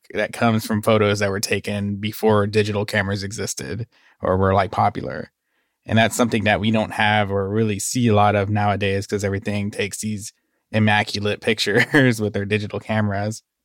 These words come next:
And so I think we miss, and that, that's kinda just goes back to the whole nostalgia thing. You think of, like, ca-, pictures aren't the same as they used to be when we were kids. That's, like, that was everywhere. That's all the pictures we ever saw were grainy, film taken photo-, photographs.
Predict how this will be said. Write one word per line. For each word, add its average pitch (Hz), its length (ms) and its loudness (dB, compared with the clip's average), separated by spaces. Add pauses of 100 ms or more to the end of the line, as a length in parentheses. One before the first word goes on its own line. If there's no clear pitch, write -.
And 110 320 4
so 107 420 0 (220)
I 127 120 4
think 156 280 0
we 123 180 4
miss, 127 360 4
and 120 160 0
that, 120 100 4
that's 117 240 2
kinda 113 260 2
just 101 200 -6
goes 104 180 0
back 98 200 -4
to - 80 -10
the 104 60 -2
whole 101 120 -2
nostalgia 95 420 -4
thing. 98 320 -4
You 101 140 -4
think 101 260 -8
of, 98 140 -6
like, 95 300 -8 (460)
ca-, - 180 -14
pictures 156 400 4
aren't 127 200 4
the 110 60 -4
same 123 280 4
as 104 120 0
they 104 60 -4
used 117 280 -4
to - 60 -6
be 98 360 -4 (340)
when 107 120 0
we 110 80 6
were 110 120 4
kids. 117 280 2
That's, 110 240 0
like, 110 200 0 (120)
that 120 80 6
was 120 180 4
everywhere. 107 320 2
That's 101 200 -6
all 110 260 4
the 104 100 -2
pictures 101 320 -8
we 98 80 -4
ever 87 160 -4
saw - 260 -2
were 50 280 -6 (180)
grainy, 107 540 2
film 104 500 2
taken 101 540 -2
photo-, 104 500 -2
photographs. 101 560 0